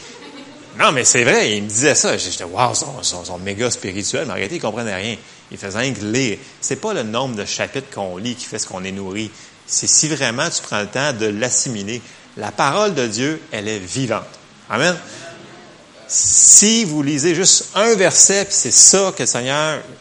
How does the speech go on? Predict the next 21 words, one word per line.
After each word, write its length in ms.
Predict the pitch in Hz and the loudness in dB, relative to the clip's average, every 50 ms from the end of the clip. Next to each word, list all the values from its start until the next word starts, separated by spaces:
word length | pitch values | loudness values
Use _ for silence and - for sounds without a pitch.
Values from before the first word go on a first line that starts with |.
| - - | -20 -18
voulait 260 | 135 104 117 131 135 | -12 -6 -2 0 0
vous 120 | 131 120 123 | 0 0 -2
dire, 160 | 107 135 160 | -2 -2 0
il 100 | 165 131 | 0 0
va 80 | 123 | 0
vous 180 | 123 113 107 104 | -2 -2 -4 -8
parler 300 | 98 - 127 110 117 143 | -4 -2 0 0 0 -2
à 40 | 139 | -6
travers 260 | - 104 113 117 110 | -4 -2 -2 -2 -2
de 100 | 98 95 | -2 -4
ça. 240 | - - 131 143 143 139 - - - - - - - - | -2 -2 -2 -2 -2 -6 -12 -20 -20 -20 -20 -20 -18 -8
La 220 | 101 113 131 147 | -2 0 2 2
parole, 460 | 143 - 117 104 98 110 120 127 135 - - | 2 2 0 0 0 0 0 -2 -2 -2 -4
elle 160 | 123 107 110 | -4 -2 -2
est 80 | 123 120 | -2 -2
vivante, 400 | 110 110 98 110 117 120 127 - | -2 -4 -4 -4 -4 -4 -4 -6
elle 140 | - 110 101 | -6 -6 -6
va 200 | 95 113 123 127 - | -4 -2 -4 -4 -4
vous 260 | 101 101 107 117 120 107 | -6 -8 -8 -6 -6 -8
nourrir. 400 | 98 107 104 95 92 90 76 - - - - _ | -8 -8 -10 -8 -8 -10 -10 -12 -16 -20 -16 _
Amen. 340 | - 120 139 165 190 208 185 | -4 -2 -2 0 -2 -2 -4